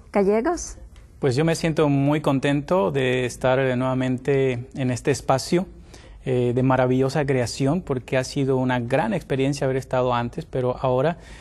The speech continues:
Speaker 1: Ujú.
Speaker 2: poder, eh, compartir nuevamente de estos, eh, elementos, herramientas que el Señor nos ha dado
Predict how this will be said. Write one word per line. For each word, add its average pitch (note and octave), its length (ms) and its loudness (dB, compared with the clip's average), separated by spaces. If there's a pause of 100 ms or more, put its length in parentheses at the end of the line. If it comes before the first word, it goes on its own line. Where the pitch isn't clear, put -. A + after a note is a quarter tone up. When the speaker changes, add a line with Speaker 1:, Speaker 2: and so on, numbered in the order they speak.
Speaker 1:
Ujú. G#3 100 -8
Speaker 2:
poder, C3+ 360 2
eh, C3 520 0
compartir C#3+ 540 2
nuevamente F3 840 0
de C3+ 460 2
estos, D3+ 560 -2
eh, B2 480 0 (160)
elementos, C#3+ 880 -2 (320)
herramientas C#3+ 840 0
que B2+ 560 0
el C3 100 0
Señor C3+ 480 0
nos B2 240 -4
ha C3 80 2
dado B2+ 400 2